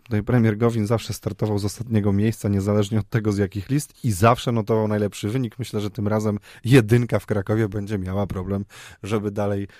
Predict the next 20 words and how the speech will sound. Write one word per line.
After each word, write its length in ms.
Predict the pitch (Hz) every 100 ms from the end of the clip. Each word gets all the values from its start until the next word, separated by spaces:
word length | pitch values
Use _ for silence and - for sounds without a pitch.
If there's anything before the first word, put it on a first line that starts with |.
| -
z 100 | -
premierem 420 | 127 117 110 113
powalczyć. 580 | 107 101 95 95 110 -
No, 120 | 131 120
tutaj 300 | _ - 120
jest 180 | 120 -
to 200 | - 110
tak 240 | - 123 110
wyrazista 540 | 110 107 107 101 98
postać 360 | - - 101 -
na 80 |
scenie 300 | 98 - 104
politycznej, 640 | 95 101 98 117 - 107 98
że 180 | 95 92 - - _
zawsze 400 | 110 107 117 -
to 140 | 104 104
ostatnie 400 | - 104 - 101
miejsce 380 | 117 - -
już 160 | 101 95
tak 340 | - 113 -